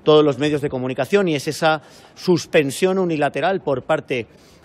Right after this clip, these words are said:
de la República de Argelia del Tratado de Buena Vecindad y de Amistad con el Reino de España. Miren, justo después de que Pedro Sánchez sacara pecho aquí, hace unas horas,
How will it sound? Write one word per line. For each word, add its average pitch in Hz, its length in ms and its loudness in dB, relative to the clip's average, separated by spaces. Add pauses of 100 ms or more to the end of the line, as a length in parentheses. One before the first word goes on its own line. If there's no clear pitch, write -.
(140)
de 120 80 -8
la 123 80 -2
República 127 680 -4
de 120 100 -4
Argelia 185 720 -4
del 143 360 -6
Tratado 151 540 -2
de 127 120 -6
Buena 131 380 -8
Vecindad 120 540 -6
y 139 60 -12
de 117 100 -10
Amistad 113 420 -8 (460)
con 143 160 -6
el 139 160 -6
Reino 165 300 -4
de 143 120 -6
España. 104 460 -8 (720)
Miren, 165 320 -2 (640)
justo 214 500 -4
después 240 680 -4 (480)
de 165 100 -6
que 202 220 -6
Pedro 175 400 -6
Sánchez 208 640 -8
sacara 160 480 -8
pecho 233 420 -4 (160)
aquí, 214 460 -8
hace 143 320 -8
unas 151 280 -10
horas, 220 340 -8